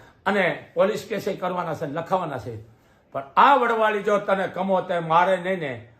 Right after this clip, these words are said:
તો તો વડવાળી, વડવાળી નો કહેવાય. સાંભળી લેજે, કારણ કે તે એક આઈનું અપમાન કર્યું છે.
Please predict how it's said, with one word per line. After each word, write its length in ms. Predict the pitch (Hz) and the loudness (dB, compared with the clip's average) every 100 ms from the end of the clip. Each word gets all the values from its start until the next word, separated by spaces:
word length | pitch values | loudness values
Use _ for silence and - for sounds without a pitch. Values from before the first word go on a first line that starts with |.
| _ _ - | _ _ -6
તો 100 | 160 | -4
તો 120 | 143 | -4
વડવાળી, 540 | 107 151 190 175 143 | 0 4 6 6 2
વડવાળી 640 | 110 104 185 294 220 156 | 0 2 6 8 6 4
નો 160 | 139 131 | 0 -4
કહેવાય. 300 | 135 127 120 | -4 -4 -4
સાંભળી 320 | 170 156 139 | -4 -4 -6
લેજે, 260 | 123 120 113 | -6 -10 -10
કારણ 280 | 113 175 190 | -4 -2 -2
કે 120 | 175 | -6
તે 120 | 170 | -4
એક 200 | 170 - | -6 -4
આઈનું 460 | 156 175 202 190 165 | 0 4 4 0 -4
અપમાન 360 | 147 147 135 127 | -8 -8 -8 -8
કર્યું 300 | 127 120 | -12 -14
છે. 120 | 117 | -16